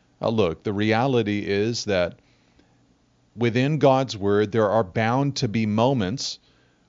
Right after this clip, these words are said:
where God, in his word, disagrees with man and popular opinion and thought.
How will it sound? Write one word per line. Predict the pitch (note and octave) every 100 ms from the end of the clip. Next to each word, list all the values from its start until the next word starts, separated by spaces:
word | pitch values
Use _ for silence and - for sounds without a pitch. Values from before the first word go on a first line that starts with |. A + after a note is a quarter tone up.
| -
where | A2 A2
God, | G2 A#2+ C3 C3+ G2 A2 B2 - _ _
in | B2 C3+
his | C3 C3 F#2
word, | G#2 G#2+ A2+ F#2+
disagrees | B2+ C3 C3+ F#2 G#2 C3+ A#2 A2 -
with | G2+ G2
man | G#2 A#2+ C3+ G2 F2+ B2+ - _ _ _ _
and | G#2+ G#2+ G#2+ G#2+ - _
popular | - A#2+ B2 A#2 A2 A2
opinion | - - - C3 B2+ F#2 F2+ G#2
and | G2+ G#2 G2+ G#2+
thought. | - - - - -